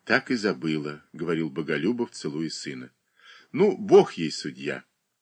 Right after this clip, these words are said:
Она столько же виновата, как и я. Приведи ко мне сестру, авось отпустят». «Да как же не отпустить?» проговорил Леонид. «Разве за нами смотрят?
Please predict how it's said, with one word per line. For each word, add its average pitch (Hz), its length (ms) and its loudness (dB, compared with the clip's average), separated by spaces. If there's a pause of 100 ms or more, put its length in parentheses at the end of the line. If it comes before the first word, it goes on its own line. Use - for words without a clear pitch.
(260)
Она 143 240 8
столько 180 420 6
же 143 120 2
виновата, 127 520 4
как - 280 -4
и 101 40 -4
я. 65 260 -8 (840)
Приведи 185 380 6
ко 160 160 4
мне 131 200 2
сестру, - 600 -8 (240)
авось 156 380 2
отпустят». - 580 -6 (2000)
«Да 101 120 2
как 165 200 8
же 165 120 4
не 170 80 6
отпустить?» - 680 2
проговорил 80 480 0
Леонид. 71 540 -4 (280)
«Разве 131 520 6
за 117 180 6
нами 127 260 8
смотрят? 98 680 0